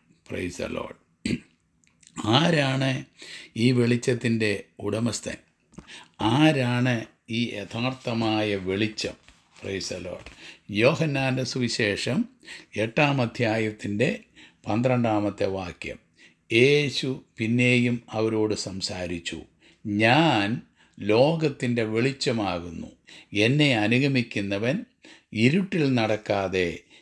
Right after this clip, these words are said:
ജീവൻ്റെ വെളിച്ചമുള്ളവൻ ആകും" എന്ന് പറഞ്ഞു. Praise the Lord. ദൈവപുത്രനായ ആയിരുന്നവൻ മനുഷ്യപുത്രനായി പിറന്ന യേശു കർത്താവാണ്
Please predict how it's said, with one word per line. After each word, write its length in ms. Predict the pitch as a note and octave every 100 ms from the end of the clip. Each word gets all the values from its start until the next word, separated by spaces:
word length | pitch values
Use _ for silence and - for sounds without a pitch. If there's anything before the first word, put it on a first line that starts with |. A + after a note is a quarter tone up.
| _
ജീവൻ്റെ 840 | E2+ F2 A2+ C3+ C#3+ C#3 B2 A#2 A2
വെളിച്ചമുള്ളവൻ 1080 | G2 A2 A2+ - G#2+ G#2+ G#2+ G2+ G#2 G2+ - - G2+
ആകും" 440 | G#2 G#2 G2+ F#2+ -
എന്ന് 280 | G#2 F#2+ F#2+
പറഞ്ഞു. 540 | E2+ F2+ F2 F2+ F2 - _ _ -
Praise 280 | G2 F#2+
the 100 | -
Lord. 180 | F2+ F2+ - - - - F#2
ദൈവപുത്രനായ 1300 | A2+ D3+ E3+ D#3+ D3+ C#3+ C3 B2+ C#3+ A#2 A2+ A2+ C#3 A#3 _ _ _ _ _ _ _ _ -
ആയിരുന്നവൻ 880 | A2+ A2 G#2+ G#2+ G2+ G2 G#2+ G#3 - _ - -
മനുഷ്യപുത്രനായി 1200 | G#2 A2+ D#3 E3+ E3 C#3+ - B2+ A#2+ G#2+ G#2+ G#2 F#2+
പിറന്ന 680 | - F2+ F#2+ G#2 A#2 D3 - _ - - -
യേശു 520 | A2 C3+ E3+ E3 F3+
കർത്താവാണ് 1000 | D3+ A#2+ A2 A2 A2 G#2 G#2 A2 B2+ C#3+